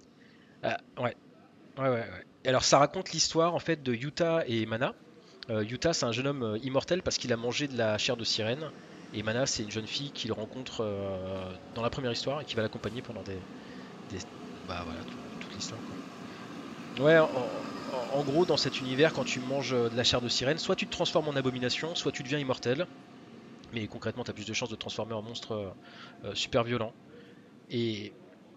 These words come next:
et en fait, le manga, euh, un peu à la manière d'un, d'un flashback, euh, tu sais, dans la série Highlander, je, tu vois, tu te souviens ? Bah, en fait, on va, on va suivre Yuta et Mana à une époque particulière.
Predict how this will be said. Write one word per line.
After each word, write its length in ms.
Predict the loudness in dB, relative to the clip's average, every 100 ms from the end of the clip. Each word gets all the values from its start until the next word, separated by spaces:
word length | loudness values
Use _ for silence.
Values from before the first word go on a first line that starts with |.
| -20 -20 -6
et 60 | -2
en 60 | 2
fait, 180 | 2
le 60 | 2
manga, 460 | 0 4 6 6 4
euh, 120 | 0 0
un 100 | 2
peu 140 | 4
à 20 |
la 60 | 6
manière 280 | 4 2 2
d'un, 320 | 2 2 0
d'un 160 | -2 0
flashback, 520 | 2 4 6 4 4
euh, 100 | -2
tu 80 | 0
sais, 80 | 2
dans 80 |
la 80 | 2
série 280 | 2 2 2
Highlander, 340 | 2 0 0 -2
je, 140 | -2
tu 240 | -6 -12 -10
vois, 100 | -8
tu 100 | -6
te 40 |
souviens ? 280 | -6 -6 -8 -14 -20 -20 -20 -6 2
Bah, 80 |
en 80 | 4
fait, 240 | 4 2 0
on 40 | -4
va, 200 | -4 -4
on 80 | 0
va 100 | 0
suivre 240 | 0 -4
Yuta 300 | -4 0 0
et 60 | 2
Mana 340 | 0 0 0
à 160 | 0 0
une 140 | 0
époque 240 | 2 2 4
particulière. 760 | 2 0 -2 0 2 2 -2